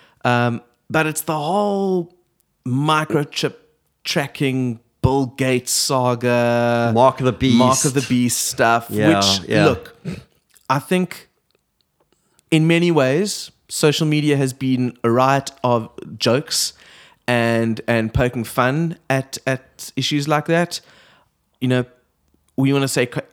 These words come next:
Speaker 1: categorically here now, you know, we're not, we're not talking about this in a joke way at
Speaker 2: Mm.
Speaker 1: all.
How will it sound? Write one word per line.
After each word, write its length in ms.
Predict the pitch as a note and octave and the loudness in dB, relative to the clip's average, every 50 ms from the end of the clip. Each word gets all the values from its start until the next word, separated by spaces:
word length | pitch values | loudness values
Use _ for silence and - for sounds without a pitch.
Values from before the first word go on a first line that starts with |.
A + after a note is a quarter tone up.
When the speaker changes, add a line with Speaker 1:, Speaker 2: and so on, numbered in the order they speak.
| _ _ | _ _
Speaker 1:
categorically 880 | - D3 C3 B2+ A#2+ - A#2+ A#2+ A#2 A#2 - - A#2 A2+ A2+ A2 - - _ _ - - - _ - A2 - - | -2 0 0 0 0 2 2 2 2 0 -2 -4 -4 -2 -2 -4 -6 -10 _ _ -20 -20 -18 _ -10 -10 -10 -8
here 340 | - - A#2+ A#2 A2 A2 G#2 | -4 0 2 2 4 2 2
now, 460 | G#2 G#2+ G#2+ G#2 G2+ G2 G2+ G2+ - _ _ _ _ _ _ _ _ _ _ | 2 2 2 2 2 0 -2 -4 -6 _ _ _ _ _ _ _ _ _ _
you 80 | - A2+ | -2 -2
know, 120 | A2 G#2+ - _ _ _ _ _ _ _ - - _ _ - | 0 -2 -2 _ _ _ _ _ _ _ -20 -20 _ _ 0
we're 160 | A#2+ B2 B2+ | 2 2 4
not, 340 | B2+ C#3 C#3 C#3 - - G#2 | 4 2 2 0 -2 -6 -2
we're 140 | G#2+ A#2 A#2+ | 0 2 2
not 180 | C3 C3+ C3 | 2 0 0
talking 320 | - - C#3 - - C3+ B2+ | -2 -4 -4 -2 -2 -2 0
about 320 | A#2 B2 A#2+ A2+ A2 - | 0 2 0 0 0 -2
this 320 | A#2+ A2 G2 - - - - - _ _ _ _ _ _ _ _ _ _ _ _ | -4 -4 -4 -4 -8 -10 -12 -14 _ _ _ _ _ _ _ _ _ _ _ _
in 140 | - B2+ A#2 | -2 -2 0
a 60 | A2+ | 0
joke 320 | G#2+ - A2+ A2+ G#2+ - - | 0 0 0 0 0 0 0
way 240 | G#2+ G#2+ G#2+ G#2+ - - | 0 2 0 0 -2 -2
at 120 | - B2+ | 0 0
Speaker 2:
Mm. 80 | A2 G2 | 2 2
Speaker 1:
all. 340 | C3+ D#3 F3 G3 G3+ G3 | 2 2 2 0 -2 -6